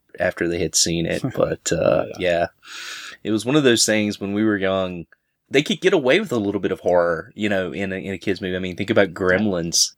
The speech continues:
Speaker 2: Totally. I got
Speaker 1: Yeah.
Speaker 2: a picture of my daughter doing, like, the thing from the E T where he's hiding in all the stuffed animals.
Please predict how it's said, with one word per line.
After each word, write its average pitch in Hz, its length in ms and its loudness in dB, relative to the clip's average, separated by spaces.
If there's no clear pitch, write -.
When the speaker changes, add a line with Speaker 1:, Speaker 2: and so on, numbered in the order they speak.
Speaker 2:
Totally. 62 340 -16
I 127 120 -4
got 139 160 2
Speaker 1:
Yeah. 117 60 2
Speaker 2:
a 98 40 -8
picture 131 460 -4
of 117 220 -8
my 117 140 -6
daughter 113 600 2
doing, 110 220 0
like, 110 220 -10
the 113 60 -20
thing - 240 -10
from 120 120 -14
the 107 60 -14
E 104 160 -12
T 110 220 -4
where 104 360 0
he's 110 220 -4
hiding 107 360 -2
in 107 120 -4
all 104 120 -2
the 107 100 -2
stuffed - 320 -2
animals. 123 460 -4